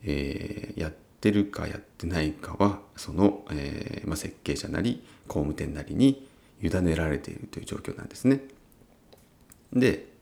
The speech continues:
まあ、皆さんやってると思いますけども、その計算のその図書は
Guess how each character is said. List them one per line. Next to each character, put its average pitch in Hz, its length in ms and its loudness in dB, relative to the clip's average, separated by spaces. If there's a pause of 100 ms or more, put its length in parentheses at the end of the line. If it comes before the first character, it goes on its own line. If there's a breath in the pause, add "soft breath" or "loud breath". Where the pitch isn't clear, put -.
ま 127 260 0
あ、 - 40 -20 (220)
皆 90 140 2
さ 78 60 -8
ん - 40 -4
や 73 80 -2
っ - 40 -10
て - 120 2
る 87 60 6
と - 100 -2
思 82 120 2
い - 20 0
ま 80 100 0
す - 80 -6
け - 120 -6
ど - 120 -2
も、 110 220 0 (400 loud breath)
そ - 120 -6
の 123 120 4
計 95 220 4
算 92 340 0 (640)
の 82 140 2
そ 80 140 -2
の 71 200 -2
図 92 140 -2
書 - 140 -4
は - 320 -4